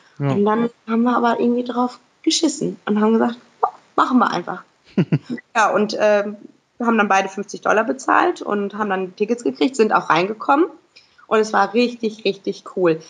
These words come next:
Speaker 2: Also wir haben Gossip live gesehen, wir haben Duck Sauce live gesehen und dann war da noch irgendwie Diplo, irgendwie so ein D J, keine Ahnung,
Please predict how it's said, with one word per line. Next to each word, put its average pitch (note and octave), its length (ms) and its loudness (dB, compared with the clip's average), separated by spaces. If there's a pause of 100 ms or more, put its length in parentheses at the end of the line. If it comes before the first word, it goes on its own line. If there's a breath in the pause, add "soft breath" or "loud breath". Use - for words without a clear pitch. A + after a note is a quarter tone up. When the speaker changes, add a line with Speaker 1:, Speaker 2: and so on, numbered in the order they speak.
(120)
Speaker 2:
Also F#3 200 2
wir F#3+ 120 2
haben F#3 280 -2
Gossip A3 400 0
live G3+ 380 0
gesehen, G3+ 640 0
wir F3+ 160 0
haben F3 180 -2
Duck F#3+ 240 -2
Sauce G3 380 0
live F#3+ 320 0
gesehen F#3+ 480 -2
und F3 100 -2
dann E3+ 220 0
war F3 160 4
da F3 100 4
noch F3 160 0
irgendwie F3+ 340 -4
Diplo, G#3 600 0
irgendwie F3 320 -2
so E3+ 100 -6
ein F3+ 80 -2
D G3+ 140 -6
J, G3 420 0
keine F#3+ 180 0
Ahnung, G3+ 260 2